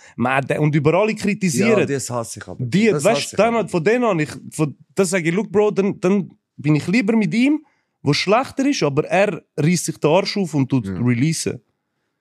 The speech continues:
Speaker 2: Nein, von dem, d-, das bin ich allergisch, Bruder.
Speaker 1: Ja,
Speaker 2: Einer,
Speaker 1: extrem.
Speaker 2: wo, wo, <clears throat> wo nichts geliefert hat und über andi-, andere wird urteilen.
Speaker 1: Ja, das hab ich nicht gern.
Speaker 2: Brate, am liebsten an den Ohren ziehen, auflupfen an den Ohren, bis es weh tut,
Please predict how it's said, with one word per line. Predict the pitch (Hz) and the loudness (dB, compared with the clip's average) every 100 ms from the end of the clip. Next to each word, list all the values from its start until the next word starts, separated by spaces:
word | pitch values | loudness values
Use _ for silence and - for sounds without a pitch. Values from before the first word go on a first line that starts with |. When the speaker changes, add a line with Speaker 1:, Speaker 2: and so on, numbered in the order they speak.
| _ _ _ 101 | _ _ _ -4
Speaker 2:
Nein, | 101 95 | -4 -4
von | 90 | -6
dem, | 90 104 101 60 | -4 -4 -4 -6
d-, | 107 | -6
das | 113 131 - | -2 -2 0
bin | 117 | -2
ich | 104 101 | -2 -2
allergisch, | 101 110 107 92 - | 0 0 0 -4 -6
Bruder. | 95 107 127 | 0 2 4
Speaker 1:
Ja, | 127 | 4
Speaker 2:
Einer, | 120 | 2
Speaker 1:
extrem. | 127 120 127 120 110 117 | 2 2 4 2 0 -4
Speaker 2:
wo, | 101 113 | -2 2
wo, | |
<clears throat> | 214 180 127 107 | 2 2 -2 -6
wo | 107 110 | -4 -2
nichts | 131 123 - - | -2 -2 -8 -4
geliefert | 135 156 156 139 139 139 | 0 0 0 -4 -2 -2
hat | 135 - - | -4 -6 -14
und | - 107 101 | -6 -4 -2
über | 101 104 110 | -2 -2 0
andi-, | 120 123 104 87 _ | 0 0 -2 -8 _
andere | 117 131 113 104 | -2 0 0 -2
wird | 95 95 | -4 -6
urteilen. | 110 110 131 135 110 104 | -6 0 4 4 2 -2
Speaker 1:
Ja, | - _ _ _ _ | -8 _ _ _ _
das | 135 131 | 0 2
hab | 139 | 4
ich | 127 | 2
nicht | 127 | 2
gern. | 120 107 104 _ _ - | 0 -2 -4 _ _ -2
Speaker 2:
Brate, | 147 143 143 123 | -2 0 -2 -2
am | 131 123 | -2 -2
liebsten | 151 131 - | -2 0 0
an | 135 | 0
den | 117 | 2
Ohren | 120 131 127 | 0 0 -2
ziehen, | - 131 123 - | -2 0 0 -2
auflupfen | 127 113 123 123 - | -6 -6 -6 -4 0
an | 127 | 0
den | 113 | 0
Ohren, | 123 135 123 | 0 0 -2
bis | 135 123 | -4 -6
es | 120 107 | -8 -4
weh | 143 | -4
tut, | 139 139 | -2 -2